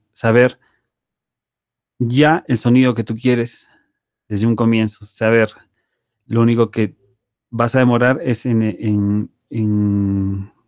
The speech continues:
en conseguirlo. Y, y él, en su caso, lo consigue rápido porque tiene años, años y experiencia. Sabe que para lograr el sonido que requiere ese track, el que ya lo tiene en su cabeza, requiere este tipo de corte, este tipo de ecualización, este tipo de,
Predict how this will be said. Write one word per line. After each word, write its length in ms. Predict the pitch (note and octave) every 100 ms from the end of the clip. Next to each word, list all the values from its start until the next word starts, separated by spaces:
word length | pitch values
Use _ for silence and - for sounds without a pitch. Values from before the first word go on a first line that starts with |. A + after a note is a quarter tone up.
| _ _
en 160 | A#2 G#2
conseguirlo. 720 | G#2+ G#2 G#2 A#2 G#2+ G#2 - -
Y, 240 | A2+ A#2+ - _ _
y 160 | B2
él, 200 | B2 C3
en 120 | C#3 A#2+
su 120 | B2+
caso, 240 | C#3 B2+
lo 100 | B2
consigue 380 | A2+ G#2+ B2 A#2+
rápido 340 | B2 A#2 B2+
porque 400 | B2 G#2+ G#2+ G#2
tiene 380 | - - A2 G#2+ _ _ -
años, 480 | B2 A2+ A2 - -
años 380 | A#2+ A2+ A2 -
y 120 | A#2
experiencia. 560 | G#2 - G2+ G2+ F2 - _ _ _ _ _ _
Sabe 340 | - B2+ A2+ G#2
que 100 | A2
para 140 | G2+
lograr 300 | G#2 A2+ A2+
el 80 | A2
sonido 380 | G#2+ A2 A2+ G2
que 100 | F#2+
requiere 480 | F#2+ - B2 A2+
ese 180 | C3 D3+
track, 320 | C3+ C#3+ D3 _ _ _ _ -
el 160 | G2
que 100 | -
ya 80 | G#2
lo 120 | A#2
tiene 180 | A#2+ C3+
en 40 | C3
su 100 | C3
cabeza, 420 | C3 B2+ B2+ C#3
requiere 440 | - G2 A2+ A2 -
este 260 | A2+ -
tipo 300 | A2 A2 A2+
de 240 | A2 G2+ F#2+
corte, 400 | G2 - - A2+
este 180 | -
tipo 140 | G#2+ A#2
de 40 |
ecualización, 500 | A2+ G#2 G2+ A2+ A#2+
este 220 | - - G#2
tipo 220 | G#2+ A2+
de, 160 | G#2